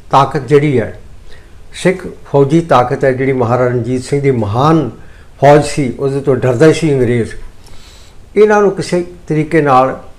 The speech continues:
ਲੂੰਬੜ ਚਾਲਾਂ ਨਾਲ ਭਰਮਾ ਕੇ ਜਾਂ ਫੁੱਟ ਪਾ ਕੇ ਜਾਂ ਕਿਸੇ ਵੀ ਤਰੀਕੇ ਨਾਲ ਇਹਨੂੰ ਖੇਰੂ ਖੇਰੂ ਕੀਤਾ ਜਾਵੇ ਤੇ ਪੰਜਾਬ 'ਤੇ ਕਬਜ਼ਾ ਕੀਤਾ ਜਾਵੇ। ਬਾਕੀ ਦੇਸ਼ ਤਾਂ ਸਾਰਾ ਉਹਨਾਂ ਨੇ ਕਬਜ਼ੇ 'ਚ ਕਰ ਲਿਆ ਸੀ।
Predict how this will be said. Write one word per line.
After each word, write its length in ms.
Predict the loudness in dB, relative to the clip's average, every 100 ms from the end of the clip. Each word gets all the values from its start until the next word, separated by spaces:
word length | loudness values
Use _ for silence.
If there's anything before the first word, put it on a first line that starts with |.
| -20 -20 -20 -20 -20 -20 -18 -20 -20 -10 0
ਲੂੰਬੜ 320 | 2 4 2
ਚਾਲਾਂ 380 | 2 2 4 2
ਨਾਲ 140 | 0
ਭਰਮਾ 440 | -2 -2 -2 -2
ਕੇ 220 | -2 0 2
ਜਾਂ 140 | 0
ਫੁੱਟ 260 | -2 -6 -4
ਪਾ 260 | 0 0
ਕੇ 160 | 0 -2
ਜਾਂ 120 | -2
ਕਿਸੇ 260 | -4 -2 -2
ਵੀ 100 | -2
ਤਰੀਕੇ 360 | -4 -2 -2
ਨਾਲ 380 | 0 0 -2 -6 -20 -12 -2
ਇਹਨੂੰ 160 | -2
ਖੇਰੂ 300 | 0 0 0
ਖੇਰੂ 240 | 0 -2 -2
ਕੀਤਾ 300 | -4 -2 2
ਜਾਵੇ 220 | 2 2
ਤੇ 100 | 0
ਪੰਜਾਬ 460 | -2 0 2 2 2
'ਤੇ 120 | 0
ਕਬਜ਼ਾ 300 | 2 0 -2
ਕੀਤਾ 300 | -4 -4 -4
ਜਾਵੇ। 200 | -4 -4
ਬਾਕੀ 360 | -2 -2 0
ਦੇਸ਼ 260 | 2 0 0
ਤਾਂ 140 | -2
ਸਾਰਾ 220 | 0 2 4
ਉਹਨਾਂ 180 | 4
ਨੇ 100 | 2
ਕਬਜ਼ੇ 280 | 0 0 -2
'ਚ 60 | -2
ਕਰ 160 | 0
ਲਿਆ 200 | 4 4
ਸੀ। 180 | 4 -4